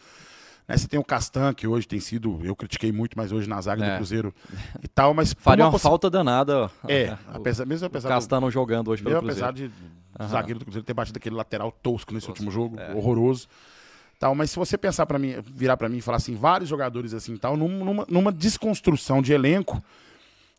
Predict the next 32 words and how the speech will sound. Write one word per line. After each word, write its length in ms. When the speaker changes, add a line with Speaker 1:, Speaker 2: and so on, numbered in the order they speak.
Speaker 1:
é, 240
hoje, 420
dos 300
titulares, 460
eu 40
ficaria 280
com 100
muito 300
pouco. 320
Talvez 240
ficaria 260
com 80
o 20
Arthur 220
Gomes, 800
manteria 380
o 40
Bruno 200
Rodrigues 480
por 100
já 140
ter 400
ali 220
uma, 160
uma 180
condição 300
de 80
percentual, 1040
né, 160
de 80
direitos 300
econômicos. 960